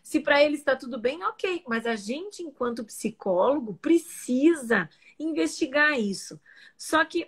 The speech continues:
Paula, como é que tu fazia isso antes do curso? Tu te sentia, assim, capacitada? Eu sei que tu é uma excelente psicóloga, talvez tu já abordava isso, às vezes faltava alguma palavra, alguma, né, alguma, eh,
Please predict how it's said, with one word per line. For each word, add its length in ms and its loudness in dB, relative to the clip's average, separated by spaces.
Paula, 300 0
como 200 -14
é 80 -10
que 100 -12
tu 120 -12
fazia 520 -6
isso 400 -6
antes 320 -6
do 140 -4
curso? 520 -8
Tu 200 -10
te 100 -18
sentia, 500 2
assim, 300 2
capacitada? 1200 2
Eu 120 0
sei 160 -6
que 80 -20
tu 60 -6
é 60 -4
uma 240 -6
excelente 680 -4
psicóloga, 840 -4
talvez 340 -2
tu 120 -12
já 140 0
abordava 640 0
isso, 280 -8
às 100 -10
vezes 240 -6
faltava 380 -2
alguma 260 -6
palavra, 760 -4
alguma, 420 -10
né, 140 -8
alguma, 880 -4
eh, 200 -12